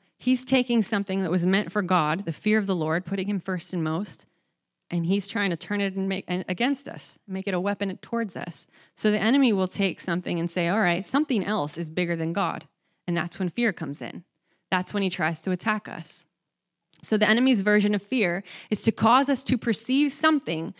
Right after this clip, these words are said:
as more powerful than God. So the enemy's fear says, "There is an authority that is greater than God.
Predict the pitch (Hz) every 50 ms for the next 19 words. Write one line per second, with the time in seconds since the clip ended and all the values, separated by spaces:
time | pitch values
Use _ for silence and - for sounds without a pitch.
0 | - - - - 196 175 190 208 214 226 220 - - 214 214 208 208 185 - -
1 | 196 185 196 190 175 175 165 156 135 92 - 185 - _ _ _ _ _ _ _
2 | _ _ _ - - 220 214 233 - 226 240 277 277 277 269 247 - - - 220
3 | 202 185 185 190 185 - - 202 185 185 185 180 175 - - - - - - 220
4 | 240 277 277 302 262 294 285 285 269 - - 214 208 196 196 196 196 190 196 185
5 | 180 175 151 156 156 180 190 190 202 214 208 226 226 214 185 175 160 151 147 156
6 | 160 170